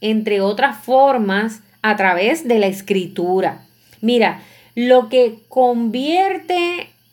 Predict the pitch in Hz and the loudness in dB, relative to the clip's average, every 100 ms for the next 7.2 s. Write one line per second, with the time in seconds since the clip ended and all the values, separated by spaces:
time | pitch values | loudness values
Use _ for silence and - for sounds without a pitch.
0 | _ _ 254 240 254 320 339 330 269 254 | _ _ -4 -2 0 2 0 2 0 0
1 | - - 285 302 311 320 320 240 247 233 | -2 -4 -2 0 0 -2 -4 -4 -2 0
2 | 214 214 - - 208 196 196 277 254 175 | -2 -4 -8 -2 -2 -2 0 2 4 0
3 | - _ _ _ _ _ - 277 330 339 | -8 _ _ _ _ _ -8 -2 0 0
4 | 320 - _ - 233 226 220 214 202 196 | -4 -10 _ 0 2 2 0 0 -2 -6
5 | 196 233 233 254 254 254 - _ _ - | -4 0 0 0 -4 -6 -8 _ _ -2
6 | 208 190 196 208 202 196 185 180 - 170 | 0 -2 -4 0 2 2 0 -6 -12 -14
7 | 156 | -14